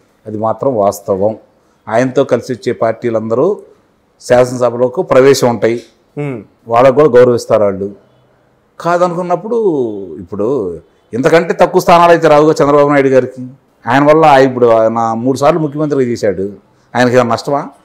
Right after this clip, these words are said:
Speaker 2: మ్మ్.
Speaker 1: నష్టమైతే లేదు కదా. నష్టం ఎవరో వాళ్ళే ఆలోచించుకొని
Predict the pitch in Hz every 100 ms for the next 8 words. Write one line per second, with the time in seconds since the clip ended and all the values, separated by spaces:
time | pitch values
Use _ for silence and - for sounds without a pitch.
0 | _ _ 139 127 - _ _ _ _ _
1 | _ - 110 143 156 147 131 131 123 123
2 | 131 _ _ _ _ 127 131 - 185 175
3 | 185 214 160 196 180 165 165 151 - 170
4 | 247